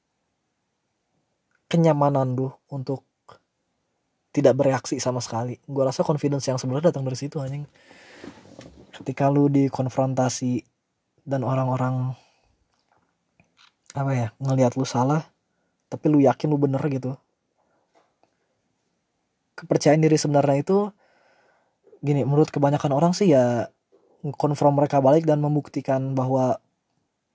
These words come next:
kepercayaan yang mereka percaya itu benar gitu. Eh, ya stance yang mereka punya itu, ya pokoknya mempertahankan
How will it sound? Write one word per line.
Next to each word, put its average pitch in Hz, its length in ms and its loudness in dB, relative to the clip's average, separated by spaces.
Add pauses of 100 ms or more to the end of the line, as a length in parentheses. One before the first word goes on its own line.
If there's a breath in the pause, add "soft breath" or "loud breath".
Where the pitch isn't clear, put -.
(840)
kepercayaan 135 640 2
yang 131 160 -2
mereka 123 640 -4
percaya 123 320 -4
itu 147 80 -8
benar 147 240 0
gitu. 127 200 -8 (1000 soft breath)
Eh, 131 420 0 (1080 loud breath)
ya 139 240 -2
stance - 440 -2
yang 139 120 2
mereka 143 200 0
punya 143 280 -4
itu, 160 200 -2
ya 139 160 -2
pokoknya 185 200 2
mempertahankan 147 880 0